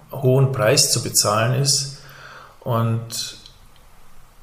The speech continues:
irgendwann hab ich halt einfach die Größe des Unternehmens nicht mehr in der Form so gehandelt, wie ich's mir vorgestellt hab. Ich hab dann die Druckerei und den Verlag verkauft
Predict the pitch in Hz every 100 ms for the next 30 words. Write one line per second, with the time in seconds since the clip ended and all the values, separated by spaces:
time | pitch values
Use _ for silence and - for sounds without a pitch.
0 | - - - - - - 127 139 131 117
1 | 127 117 117 127 127 - 113 - - -
2 | - - - - 113 131 131 117 131 113
3 | 110 107 127 127 - 123 113 117 104 101
4 | 107 120 - 113 117 113 117 123 107 107
5 | 120 123 113 - 107 110 - 113 107 104
6 | - - - - 110 113 110 104 95 -
7 | 98 - - - - - - - - -
8 | - - 113 - 107 104 101 104 101 98
9 | 98 120 120 104 - 101 101 104 - -
10 | - 107 151 147 - -